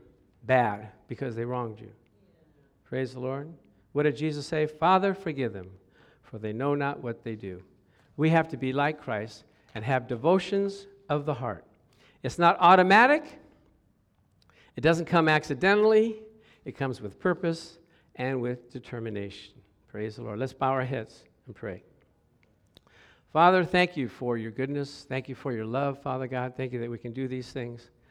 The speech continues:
that are pleasing unto you. We thank you, Lord God,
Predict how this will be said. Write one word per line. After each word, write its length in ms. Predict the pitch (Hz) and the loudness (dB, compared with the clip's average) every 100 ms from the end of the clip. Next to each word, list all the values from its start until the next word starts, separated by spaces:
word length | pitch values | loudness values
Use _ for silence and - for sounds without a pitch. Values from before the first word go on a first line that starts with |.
| _ _ _ _ | _ _ _ _
that 200 | 127 113 | -6 -4
are 200 | 104 104 _ _ _ _ | -4 -6 _ _ _ _
pleasing 440 | - 170 175 175 | 0 2 4 2
unto 240 | 156 147 151 | -2 -4 -6
you. 340 | 117 117 117 107 _ _ _ _ _ _ | -6 -4 -6 -12 _ _ _ _ _ _
We 80 | 120 | -12
thank 300 | - 185 190 | 0 0 2
you, 80 | 190 | 2
Lord 240 | 165 160 | 4 2
God, 420 | 156 143 143 139 | 0 -2 -2 -4